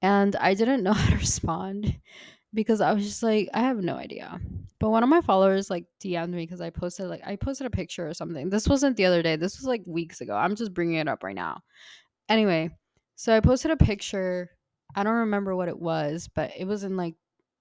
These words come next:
the Tampa area, I think. And she asked me, she was like, she asked me, like, what I thought about the area and, like, if I liked it and stuff.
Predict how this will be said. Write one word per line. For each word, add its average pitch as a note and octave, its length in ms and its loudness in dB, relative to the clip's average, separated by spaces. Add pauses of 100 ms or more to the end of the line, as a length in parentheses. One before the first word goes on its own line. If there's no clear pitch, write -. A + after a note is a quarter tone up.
(100)
the F3+ 100 -6
Tampa E3+ 540 -10
area, D3+ 440 -10
I G#2+ 120 -12 (100)
think. - 320 -18 (580)
And F3 560 -2
she F#3+ 580 -4
asked F#3 280 -4
me, F3+ 160 -2
she - 160 -12
was F3+ 220 -10
like, F3 280 -6
she F#3 500 -4
asked F#3+ 180 -2
me, A3+ 160 4
like, F3+ 320 -2
what F3+ 240 0
I F3 120 4
thought E3 240 0
about E3+ 200 0
the - 100 -16
area E3+ 520 -2
and, E3 140 -4
like, D#3+ 200 -6
if - 100 -10
I E3+ 120 -2
liked E3 280 -4
it E3+ 140 -2
and F3 240 -4
stuff. E3+ 340 -4